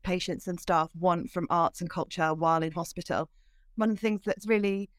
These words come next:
struck me is how art needs to be able to work on lots of different levels. So there are times when you're in hospital where you need the art to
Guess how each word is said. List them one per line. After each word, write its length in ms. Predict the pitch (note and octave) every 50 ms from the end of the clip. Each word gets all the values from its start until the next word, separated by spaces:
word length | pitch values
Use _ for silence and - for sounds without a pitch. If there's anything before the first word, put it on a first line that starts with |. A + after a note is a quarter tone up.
| _ _ _
struck 320 | - - - B3 - - - -
me 400 | A#3+ C4 A#3+ G#3 F#3 F#3 F3+ - -
is 180 | G#3 G3 F#3+
how 540 | - - A#3+ A#3+ A#3 A#3 A#3+ A#3 A#3 A#3 - _ _ _ -
art 220 | A#3+ B3 B3+ -
needs 220 | B3 A#3+ A#3 - -
to 80 | -
be 80 | G3 G#3
able 200 | G3 F#3+ G3+ F#3
to 100 | - F#3+
work 240 | G3+ G3+ G3 - -
on 80 | G3
lots 180 | F#3+ - - -
of 80 | F3 -
different 300 | F3 F3 - G3 - -
levels. 480 | F3+ F3 F3 F3 G#3 A#3+ C4 - - _ _ _ _ - - _ _
So 640 | - - - - A3+ A3 A3 A3+ A3+ A3+ A3+ A#3 - - _ - - - - _ _ _ _ _ _ _ - -
there 180 | - B3 B3+ B3
are 80 | B3
times 480 | A#3+ - - D4 D4 D4 C#4 B3+ A3 -
when 120 | G3 G3
you're 160 | F#3+ F#3 F#3 F#3
in 60 | F3+
hospital 680 | E3+ F#3 - - G3+ F3+ - G3 F3 E3+ E3+ F3+ F#3 F#3 F#3
where 340 | G3+ G3 G3 G3 F#3+ F#3 - _ _ - _ _ _ _ _ _ _ _ _ _ _ _ _ _
you 140 | - G3 A3
need 260 | A3 A#3+ C4+ D4 D4
the 120 | - C#4+ - -
art 320 | A3 G#3+ G3+ - - G3+
to 460 | - - - A3+ G#3+ G#3 G#3 G#3 G3+